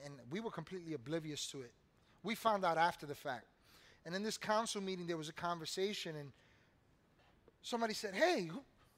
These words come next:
who are these people? How dare they take ninety Broadway and turn it into a church?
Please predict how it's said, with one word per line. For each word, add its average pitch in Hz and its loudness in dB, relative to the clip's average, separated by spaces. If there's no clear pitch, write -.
who 381 4
are 403 2
these 311 0
people? 254 -2
How 320 0
dare 277 2
they 226 0
take 220 0
ninety 226 -2
Broadway 208 2
and 180 -4
turn 220 -2
it 208 -4
into 202 -6
a 156 -6
church? - -8